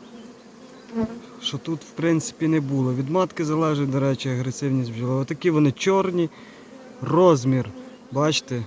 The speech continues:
обліталася, засіяла, стали нормального розміру. Аж яєчко до задньої частини, ну, не знаю, можливо, буде видно.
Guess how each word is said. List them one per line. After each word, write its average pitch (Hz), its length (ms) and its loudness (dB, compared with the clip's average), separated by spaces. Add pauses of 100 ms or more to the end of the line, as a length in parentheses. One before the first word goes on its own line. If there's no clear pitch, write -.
(140)
обліталася, 156 920 2
засіяла, 143 800 0 (600)
стали 147 440 2
нормального 143 560 2
розміру. 123 460 0
Аж 131 180 -2
яєчко 151 560 0
до 127 240 0 (600)
задньої 127 600 0 (440)
частини, 139 600 0 (580)
ну, 156 120 -2
не 147 120 4
знаю, 139 320 2
можливо, 135 380 0
буде 131 220 0
видно. 131 480 0